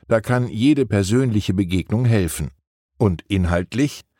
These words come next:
Putin bezeichnet das Gespräch mit Macron in Moskau als nützlich. Einige der Ideen Macrons könnten die Basis für weitere gemeinsame Schritte sein. Biden sagte am Montag im Weißen Haus, im Fall einer russischen Invasion der Ukraine werde es kein Nord Stream zwei mehr geben.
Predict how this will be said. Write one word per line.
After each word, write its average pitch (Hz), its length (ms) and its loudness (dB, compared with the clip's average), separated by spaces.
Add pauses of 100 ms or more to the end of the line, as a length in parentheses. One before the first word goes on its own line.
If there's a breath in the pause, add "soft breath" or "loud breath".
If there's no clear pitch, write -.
(320 soft breath)
Putin 190 380 2
bezeichnet 139 580 0
das 107 140 0
Gespräch 110 500 -2
mit 104 160 -2
Macron 104 440 -2
in 95 80 0
Moskau 95 400 -2
als 104 240 -4
nützlich. 101 600 -2 (440 soft breath)
Einige 143 400 0
der 90 160 0
Ideen 120 400 0
Macrons 117 560 -2
könnten 135 360 -2
die 127 120 0
Basis 110 420 -2
für 135 240 -2
weitere 92 420 -2
gemeinsame 95 600 0
Schritte 104 340 -2
sein. 82 300 -4 (680 soft breath)
Biden 135 540 0
sagte 98 400 0
am 92 80 0
Montag 120 400 0
im 101 140 -2
Weißen 110 360 0
Haus, 127 360 -2
im 143 220 -2
Fall 151 260 0
einer 110 240 0
russischen 107 480 -2
Invasion 98 560 0
der 101 120 2
Ukraine 107 600 -2
werde 117 220 0
es 104 200 -4
kein 123 340 -2
Nord 104 280 -2
Stream 110 400 -4
zwei 113 300 0
mehr 101 140 2
geben. 101 360 2